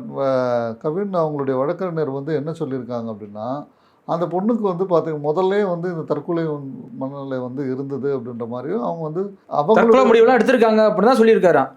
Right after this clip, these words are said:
Speaker 1: அப்படின்னு சொல்லிட்டு தான் வந்து பாத்தீங்கன்னா அவங்க வந்து ஆர்கியூ பண்ணியிருக்காங்க. அதெல்லாம் பேஸ் பண்ணி கன்சிடர் பண்ணி தான் இப்போ வந்து கண்டிஷனல் பெயில் வந்து உயர்நீதிமன்றம் வந்து கொடுத்துருக்காங்க.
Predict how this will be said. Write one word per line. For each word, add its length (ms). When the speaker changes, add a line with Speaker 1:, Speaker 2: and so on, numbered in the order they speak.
Speaker 1:
அப்படின்னு 360
சொல்லிட்டு 420
தான் 200
வந்து 220
பாத்தீங்கன்னா 460
அவங்க 220
வந்து 240
ஆர்கியூ 320
பண்ணியிருக்காங்க. 640
அதெல்லாம் 540
பேஸ் 320
பண்ணி 220
கன்சிடர் 580
பண்ணி 220
தான் 180
இப்போ 200
வந்து 240
கண்டிஷனல் 440
பெயில் 220
வந்து 280
உயர்நீதிமன்றம் 720
வந்து 220
கொடுத்துருக்காங்க. 680